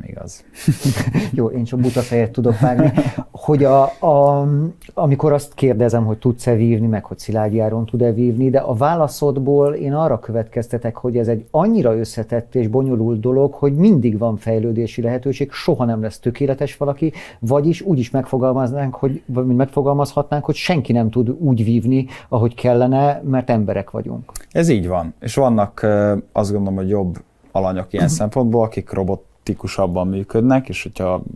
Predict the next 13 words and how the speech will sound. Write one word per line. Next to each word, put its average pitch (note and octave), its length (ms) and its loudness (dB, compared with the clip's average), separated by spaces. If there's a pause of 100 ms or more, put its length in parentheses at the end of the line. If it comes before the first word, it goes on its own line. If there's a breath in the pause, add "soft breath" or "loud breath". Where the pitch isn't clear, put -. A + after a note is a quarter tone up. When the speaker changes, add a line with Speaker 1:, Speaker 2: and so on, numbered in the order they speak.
(140)
Speaker 1:
kapnak F#2 340 -6
egy F#2+ 120 -2
inputot, G2 540 -2
azt - 220 -10
lehet, - 200 -8
hogy E2 80 -14
százból F2 400 -6
százszor F2 380 -8
meg F2 180 -6
tudják G#2 220 -10
c-, - 200 -20 (140)
csinálni, G#2+ 540 -4 (600 loud breath)
ö, F#2+ 640 2